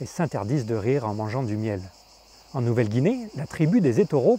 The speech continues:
pense que les jeunes garçons ne peuvent devenir des hommes qu'en ingérant du sperme de leurs aînés.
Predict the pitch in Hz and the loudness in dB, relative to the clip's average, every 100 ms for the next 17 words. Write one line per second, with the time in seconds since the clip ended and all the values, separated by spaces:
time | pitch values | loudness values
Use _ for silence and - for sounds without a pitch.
0 | - 233 247 - 139 110 180 143 113 - | 2 0 0 -2 -2 2 2 2 -2 -4
1 | 139 160 143 139 113 127 185 139 113 113 | -4 -2 -2 -4 -2 0 0 2 2 0
2 | 147 190 - 131 160 127 117 151 120 - | -2 -4 -4 -2 0 0 -2 -2 -4 -4
3 | 151 151 139 110 139 110 110 101 | -2 -2 -2 -2 -2 -2 -4 -6